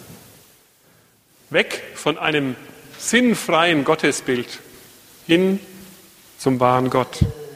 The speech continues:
Da steht der verzeihende Gott. So haben sie es uns hinterlassen. Der verzeihende Gott.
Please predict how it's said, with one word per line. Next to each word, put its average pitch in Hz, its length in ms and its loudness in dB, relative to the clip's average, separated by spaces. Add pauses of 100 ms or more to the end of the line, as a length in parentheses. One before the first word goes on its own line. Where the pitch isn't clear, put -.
(240)
Da 131 160 0
steht - 500 2 (540)
der 127 140 -2
verzeihende 139 680 0
Gott. 127 300 -6 (960)
So 185 400 6 (640)
haben 160 200 0
sie - 120 0
es - 100 2
uns 160 180 0
hinterlassen. 135 640 -2 (2000)
Der 139 140 -2
verzeihende 135 760 0
Gott. - 300 -8